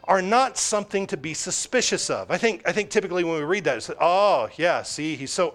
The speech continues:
outwardly perfect, but he's inwardly defiled." Well, that's not the point. Uh, David was physically perfect. Uh, he, David was physically attractive, but his, his heart was right before God. So when we meet, when we meet Saul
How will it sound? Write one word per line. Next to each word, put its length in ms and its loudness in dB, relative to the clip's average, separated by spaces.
outwardly 480 0
perfect, 500 -8
but 120 0
he's 280 -6
inwardly 440 -4
defiled." 500 0
Well, 100 -8
that's 220 -4
not 120 -2
the 100 -10
point. 360 -8
Uh, 160 0
David 400 -2
was 340 -6
physically 600 -4
perfect. 480 -8
Uh, 80 -4
he, 260 -12
David 280 -4
was 180 -6
physically 460 -4
attractive, 480 -8
but 320 -2
his, 320 -12
his 180 -14
heart 260 -4
was 160 -12
right 200 -6
before 280 -12
God. 280 -8
So 340 2
when 400 -2
we 140 0
meet, 400 -4
when 260 -2
we 100 -2
meet 220 -4
Saul 560 0